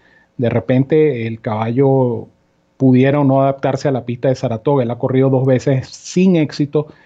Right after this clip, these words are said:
en este hipódromo, apenas un segundo y un quinto lugar. Entonces, pu-, pudiera uno decir que la incógnita, en todo caso,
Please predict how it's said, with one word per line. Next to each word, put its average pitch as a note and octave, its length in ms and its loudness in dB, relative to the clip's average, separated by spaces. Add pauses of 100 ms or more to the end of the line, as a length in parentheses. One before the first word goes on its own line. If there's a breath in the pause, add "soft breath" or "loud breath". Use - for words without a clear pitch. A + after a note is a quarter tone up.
(180 loud breath)
en A#2 140 -2
este A#2 200 0
hipódromo, C#3 520 2
apenas A#2 340 -4
un C3 120 4
segundo C3+ 560 2 (460 loud breath)
y A#2 180 -2
un B2 140 2
quinto C#3 400 2
lugar. A#2 420 -2 (460 soft breath)
Entonces, G#3 520 0 (580)
pu-, A3+ 420 -10
pudiera A3+ 360 2
uno A#3+ 240 4
decir F3 320 0
que G#3 120 -2
la E3+ 80 0
incógnita, C3+ 560 -2
en G2+ 100 -10
todo C3+ 260 -4
caso, C#3 420 -4